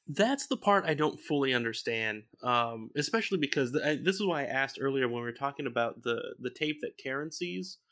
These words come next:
uh, on the news about the cops, if the, if the news was blaming Daredevil for the shootings also. And I still don't understand how they would blame Daredevil. Um, I haven't watched next week's episode yet.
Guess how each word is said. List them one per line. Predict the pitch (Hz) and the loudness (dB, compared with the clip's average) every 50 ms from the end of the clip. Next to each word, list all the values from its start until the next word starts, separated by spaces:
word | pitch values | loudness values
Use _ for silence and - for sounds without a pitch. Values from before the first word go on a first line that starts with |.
| _ _ _ _ _ _ - | _ _ _ _ _ _ 0
uh, | 127 123 - | 0 2 2
on | 127 127 127 | 2 0 0
the | 127 123 | 0 0
news | 123 127 131 131 131 131 131 127 - | 0 2 2 2 0 -2 -4 -4 -6
about | 117 113 117 117 117 117 113 82 - | -6 0 0 0 0 0 -2 -4 -6
the | 117 | -8
cops, | - - 131 123 120 120 - - | -2 2 2 2 2 2 -2 -2
if | 127 123 113 - - _ _ _ - | -2 -2 -2 -4 -14 _ _ _ -2
the, | 131 120 117 117 117 110 104 - - | 0 0 2 0 0 -4 -6 -6 -6
if | 120 110 - | -6 -6 -2
the | - 127 | -2 -2
news | 123 131 143 156 151 139 131 117 123 | 0 0 0 2 2 0 0 -2 -2
was | 123 120 110 | -4 -4 -4
blaming | - - 117 120 123 123 120 120 113 - | -2 -2 0 0 2 2 0 0 0 2
Daredevil | 117 113 110 117 113 110 110 107 - | 0 0 2 0 -2 -4 -6 -10 -6
for | - 113 | -8 -6
the | 101 107 | -6 -6
shootings | - - - 135 117 117 107 - - - | -8 -6 -4 -4 -4 -6 -6 -8 -10 -8
also. | 120 113 113 110 - - 95 95 101 _ _ _ _ _ _ _ _ _ - | -8 -8 -6 -6 -8 -8 -8 -12 -12 _ _ _ _ _ _ _ _ _ -8
And | 139 143 - - | -8 -6 -4 0
I | 175 196 208 | 0 0 0
still | 190 - - 247 269 | 0 -4 -4 -4 -2
don't | 269 277 254 - - - | 0 0 0 -2 -2 -2
understand | 180 185 180 156 143 131 - - - - - - 165 160 147 135 - - - | -2 -2 0 0 0 0 -2 -6 -8 -10 -8 -8 -6 -6 -6 -6 -8 -6 -4
how | 139 139 139 | 0 0 2
they | 135 131 120 117 113 113 | 2 2 0 0 -2 -6
would | 117 117 123 131 160 208 214 - 208 _ _ _ _ _ _ _ _ _ _ _ _ - | -4 -2 0 2 2 0 0 -4 -10 _ _ _ _ _ _ _ _ _ _ _ _ -16
blame | 143 139 165 175 175 175 180 180 175 170 - - - | -8 -2 -2 0 0 0 -2 -4 -6 -8 -12 -10 -8
Daredevil. | - 180 175 175 185 175 180 190 190 - - | -6 -4 -4 -4 -4 -4 -4 -6 -6 -4 -2
Um, | 131 127 120 117 117 - - | 0 0 0 0 -4 -6 -4
I | 135 143 139 135 131 127 131 127 _ _ _ _ _ _ _ _ _ _ _ _ _ - | 0 2 2 4 4 2 0 -2 _ _ _ _ _ _ _ _ _ _ _ _ _ -6
haven't | - - 170 151 165 - 147 | 0 0 2 2 0 0 2
watched | 143 143 135 - - | 2 2 2 0 -2
next | 135 127 127 - - | -4 -4 -4 -4 -8
week's | 143 131 - - | -10 -10 -8 -10
episode | 143 - - 139 - 147 143 135 135 | -12 -10 -8 -4 0 0 0 0 0
yet. | 143 143 156 151 | -2 -6 -6 -8